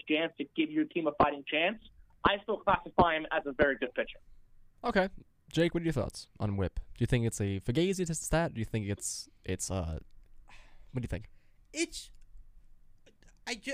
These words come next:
Speaker 3: I don't like it as a, as such, as just this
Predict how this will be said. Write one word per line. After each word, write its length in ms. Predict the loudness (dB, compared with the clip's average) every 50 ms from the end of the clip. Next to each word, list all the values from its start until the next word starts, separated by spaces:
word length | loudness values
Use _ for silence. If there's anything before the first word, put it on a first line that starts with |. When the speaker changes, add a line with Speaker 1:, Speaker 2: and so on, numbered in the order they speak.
| -6 -6
Speaker 3:
I 200 | -6 -6 -6 -6 -6 -4
don't 340 | -4 -2 -2 -4 -8 -10
like 460 | -14 -8 -4 -4 -2 -4 -4 -6 -6 -4
it 280 | -2 -2 -2 -2 -6 -10 -12 -8
as 580 | -6 -4 -4 -4 -4 -4 -6 -8 -12 -14 -16 -18 -18 -18 -12 -8
a, 380 | -6 -6 -2 -2 -2 -2 -2 -4 -6
as 200 | -6 -6 -6 -6
such, 200 | -8 -10 -10 -10 -12 -14 -10 -8
as 200 | -8 -8 -8 -10 -18 -16 -10
just 240 | -8 -8 -8 -8 -8
this 220 | -10 -10 -10 -12